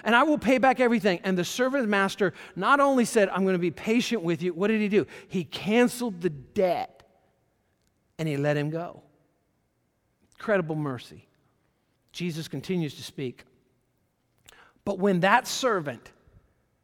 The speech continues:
whose debt was canceled, that there's no way he and his family could ever pay in their lifetimes, he found one of his fellow servants who owed him a hundred silver coins."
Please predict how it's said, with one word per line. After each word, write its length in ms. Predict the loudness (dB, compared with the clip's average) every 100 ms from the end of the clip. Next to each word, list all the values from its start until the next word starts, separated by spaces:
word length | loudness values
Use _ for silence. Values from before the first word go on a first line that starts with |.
| _ _ _ _ _ _
whose 180 | -8 -8
debt 400 | 0 4 4 2
was 160 | -4
canceled, 400 | -2 -2 -2 -4
that 140 | -6 -6
there's 160 | -4
no 340 | 0 4 4 4
way 240 | 4 2
he 240 | 2 -2 -2
and 160 | -2 -2
his 100 | -2
family 320 | -2 0 0
could 200 | -4 -12 0
ever 240 | 0 0
pay 260 | -4 -2 -2
in 100 | 0
their 120 | -2
lifetimes, 560 | -2 -4 -8 -16 -16 -20 _ _ _ _ _ _ _ _ _ _ _ _ _ _ _ _
he 120 | -12 -6
found 280 | -2 4
one 100 | 6
of 100 | 6
his 140 | 4 2
fellow 320 | 4 4 4
servants 640 | 0 -2 0 -2 -4 -8 -12 _ _ _ _ _ -8
who 140 | 0
owed 140 | 2
him 140 | 2 0
a 80 | 0
hundred 320 | 0 0 -2
silver 300 | -2 -2 -2
coins." 560 | -4 -4 -6 -12 -20